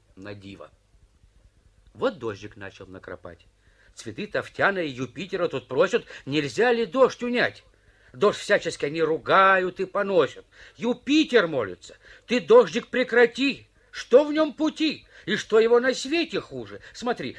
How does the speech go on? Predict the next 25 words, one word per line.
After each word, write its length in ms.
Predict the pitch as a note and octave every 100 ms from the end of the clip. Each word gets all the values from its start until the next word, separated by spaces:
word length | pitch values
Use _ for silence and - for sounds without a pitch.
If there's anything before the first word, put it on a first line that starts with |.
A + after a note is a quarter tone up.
| -
нельзя 260 | B3 G3 A3
по 140 | C3+
улицам 500 | A#2+ A#2 B2 - C#3
пройти, 300 | D#3 D3+ D#3+
везде 220 | F3+ A#3
лишь 120 | G3+
от 140 | D#3 -
него 200 | F3 E3+ -
и 80 | F3
грязь, 640 | C3 C3 C3+ F3 A3 -
и 80 | D#3
лужи». 640 | C#3 C#3+ E3 F#3+ F3 A#3+ - _ _ _ _ _ _ _ -
Однако 580 | A#2 G#2 G#2 G#2 C3
же 220 | C3 F#3+ F3+ _ _ A2+
Зевес 480 | - C3 C3 -
не 140 | A#2+ C#3+
внял 360 | C3+ C3+ E3+
мольбе 360 | G3 A#3+ G#3+ B3
пустой, 560 | A#3+ A3+ - A3+ G#3+ - _ _
и 180 | C4 D4
дождь 420 | D3 G3+ A#3+ -
себе 240 | A3 D3+
прошёл 440 | E3+ D#3 D3 B2 C3+
своею 440 | - A2 G#2+ G#2+
полосой. 520 | G2+ F#2 F#2 - E2